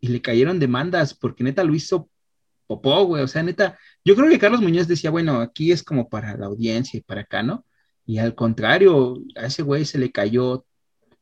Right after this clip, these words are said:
se le cayó el, lo que había construido.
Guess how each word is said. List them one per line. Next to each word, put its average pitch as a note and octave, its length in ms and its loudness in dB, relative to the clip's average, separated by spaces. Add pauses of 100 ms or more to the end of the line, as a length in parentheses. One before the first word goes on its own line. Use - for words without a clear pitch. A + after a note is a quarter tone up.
(160)
se - 160 -6
le A2+ 100 -2
cayó A#2 300 -2
el, C#3 340 -4 (300)
lo A#2+ 80 -8
que - 120 -6
había C#3+ 180 4
construido. C#3+ 680 2